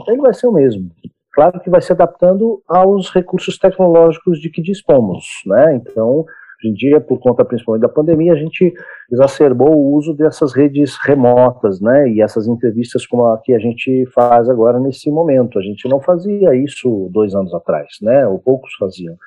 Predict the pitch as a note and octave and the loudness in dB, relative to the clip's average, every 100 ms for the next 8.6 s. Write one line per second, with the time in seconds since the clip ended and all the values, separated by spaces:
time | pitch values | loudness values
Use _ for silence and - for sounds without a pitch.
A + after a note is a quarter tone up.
0 | _ - _ G#2 B2+ E3+ D#3+ E3 E3 E3+ | _ -20 _ -2 0 0 0 0 -2 -2
1 | E3 B2 A#2 - _ - - D3+ D#3+ F#3+ | 0 2 0 -10 _ -20 -4 0 4 4
2 | F#3 - G3 G3+ G3+ F3+ F3+ G3 E3+ B2 | 2 0 0 0 -2 -2 0 0 0 -2
3 | - - - A2+ B2+ - C#3 G#2+ A#2+ F3+ | -6 -18 -6 -4 -2 0 0 2 0 2
4 | F3 D3+ B2+ A#2+ D#3 - F3+ - E3 B2 | 2 2 0 -2 -8 -10 -12 0 2 2
5 | - - D#3 F3 - C3 A2 B2 C#3+ C3 | -2 0 0 0 0 -2 0 -2 -2 -6
6 | - G#2+ - A#2+ A#2+ A#2 - A#2+ B2 - | -8 -10 -2 2 2 2 0 2 2 0
7 | G#2+ A2+ G#2+ F#2 G#2 A2 C#3+ - - - | -6 -6 -6 -4 2 4 4 2 -10 -14
8 | - F2 F#2+ F#2 A#2 | -16 -10 -6 -4 -4